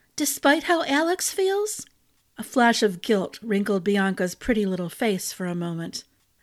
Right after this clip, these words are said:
"My brother never had a broken heart before." "He'll recover." She bit her tongue to keep from adding, "I did, and very quickly." "But how are you? Tell me about your son."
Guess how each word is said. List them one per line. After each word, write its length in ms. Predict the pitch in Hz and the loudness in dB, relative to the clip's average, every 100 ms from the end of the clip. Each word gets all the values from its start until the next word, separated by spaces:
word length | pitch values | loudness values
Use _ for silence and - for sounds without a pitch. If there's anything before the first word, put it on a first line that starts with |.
| - - | -14 -2
"My 200 | 302 262 | 6 6
brother 360 | 220 233 247 233 | 8 6 6 6
never 280 | 226 233 240 | 4 2 2
had 180 | 240 220 | 2 2
a 40 | |
broken 440 | 226 233 240 226 | 2 2 2 0
heart 280 | 247 247 247 | 2 2 0
before." 480 | 196 - 190 180 185 - _ _ _ - | -6 -6 -2 0 -2 -8 _ _ _ 2
"He'll 240 | 453 392 | 8 8
recover." 640 | 233 226 214 175 180 226 - _ _ _ - | 8 4 2 2 0 -2 -6 _ _ _ -8
She 200 | - 233 | -2 2
bit 220 | 302 330 | 2 2
her 120 | 269 | 0
tongue 420 | 247 277 240 208 | 2 4 4 4
to 100 | 202 | 0
keep 220 | 214 214 208 | 0 -2 0
from 160 | 202 | -2
adding, 520 | 202 202 185 180 180 - _ _ | -2 -2 0 -2 -4 -10 _ _
"I 220 | 214 339 | 4 4
did, 420 | 339 202 180 226 - - | 4 2 0 0 -6 0
and 160 | 226 | 4
very 220 | 220 277 214 | 6 6 6
quickly." 540 | 277 285 208 170 175 _ _ _ _ | 4 2 0 -6 -8 _ _ _ _
"But 120 | - - | 0 4
how 320 | 320 294 262 | 4 6 6
are 160 | 220 | 4
you? 360 | 196 180 165 160 - _ _ | 2 0 -2 -4 -10 _ _
Tell 160 | - 370 | 0 4
me 120 | 403 | 4
about 260 | 359 294 | 4 2
your 100 | 233 | 2
son." 580 | 240 - 359 339 185 170 | 0 2 2 2 0 -4